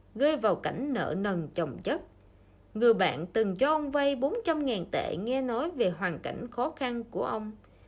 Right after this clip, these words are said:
đã đưa tận tay ông tấm chi phiếu bốn trăm ngàn tệ, bất chấp sự phản đối của gia đình. Vương An xúc động bật khóc, run rẩy nắm tay bạn, kiên định nói: "Nhiều nhất là hai năm,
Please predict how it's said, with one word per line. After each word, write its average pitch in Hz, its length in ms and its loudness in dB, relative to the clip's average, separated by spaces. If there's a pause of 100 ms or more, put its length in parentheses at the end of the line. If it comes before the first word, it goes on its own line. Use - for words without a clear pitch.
(260)
đã 285 120 2
đưa 311 240 2
tận 226 360 -4
tay 247 180 0
ông 240 320 -4
tấm 254 300 -2
chi 269 160 0
phiếu 262 340 -2
bốn 294 220 0 (100)
trăm 302 240 -2
ngàn 185 240 -4
tệ, - 280 -2 (600)
bất - 220 2
chấp 453 200 2
sự 139 280 -2
phản - 280 -4
đối 202 260 2
của - 200 -8
gia 254 240 2
đình. 185 260 0 (800)
Vương 233 220 0
An 226 240 0
xúc 415 340 2
động - 340 -2
bật - 200 -2
khóc, - 320 -8 (840)
run 302 220 2
rẩy - 260 0
nắm 254 340 -4
tay 294 180 2
bạn, 151 320 -2 (260)
kiên 269 240 2
định 180 160 0 (100)
nói: 214 300 -6 (720)
"Nhiều 208 200 2
nhất 247 320 0
là 226 180 0
hai 233 240 -4
năm, 262 320 -2